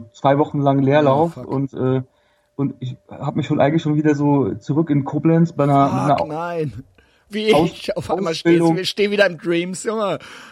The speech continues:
Speaker 1: Ausbildung, Ausbildung im Café Hahn oder sowas gesehen oder
Speaker 2: Ja.
Speaker 1: keine Ahnung.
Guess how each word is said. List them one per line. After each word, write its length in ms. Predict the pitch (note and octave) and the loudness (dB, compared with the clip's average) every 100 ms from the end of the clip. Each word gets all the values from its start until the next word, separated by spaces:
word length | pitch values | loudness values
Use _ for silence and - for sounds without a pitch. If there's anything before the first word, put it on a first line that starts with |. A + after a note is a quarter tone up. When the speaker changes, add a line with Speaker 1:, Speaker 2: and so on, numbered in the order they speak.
| - | -4
Speaker 1:
Ausbildung, 600 | D#3 A3+ G3+ E3 E3 D#3+ E3 - | 0 0 0 2 2 0 -4 -6
Ausbildung 480 | E3 - D#3 D3+ | -6 -4 -4 -2
im 120 | C#3+ C#3+ | -4 -4
Café 240 | D3+ D#3 | -4 0
Hahn 280 | C#3 F3 F3 | 2 4 2
oder 180 | B2 A#2+ | 0 0
sowas 300 | A#2+ A#2+ A#2+ | 0 -2 -4
gesehen 340 | A#2 B2 D#3 | -2 0 0
oder 240 | C#3 C3+ | 0 0
Speaker 2:
Ja. 180 | C3+ A#2 | 0 -2
Speaker 1:
keine 220 | B2+ C3+ | -2 0
Ahnung. 220 | B2+ C#3+ | 2 0